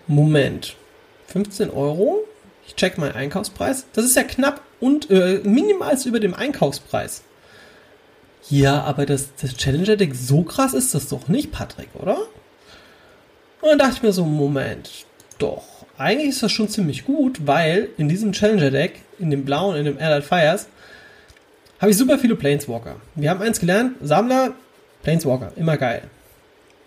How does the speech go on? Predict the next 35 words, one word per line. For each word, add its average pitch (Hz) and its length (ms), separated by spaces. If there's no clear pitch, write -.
Im 202 160
Moment 214 520
ist - 180
das - 380
so, 175 320
wenn 165 100
man 151 160
den 135 140
günstigsten 214 460
Wert 160 180
von 147 100
jeder 135 160
Karte 185 300
nimmt, 175 220
ist - 160
das - 180
kein 156 400
wirkliches 143 500
Win-Win-Geschäft. 139 1000
Wenn 180 120
ich 240 80
jetzt 214 180
mal 156 280
anschaue, 175 640
da 151 200
drin 214 280
ist - 140
zum 160 140
Beispiel 160 320
die 127 60
Naset 147 440
viermal 214 420
drin 147 400
und 139 400
ich 214 360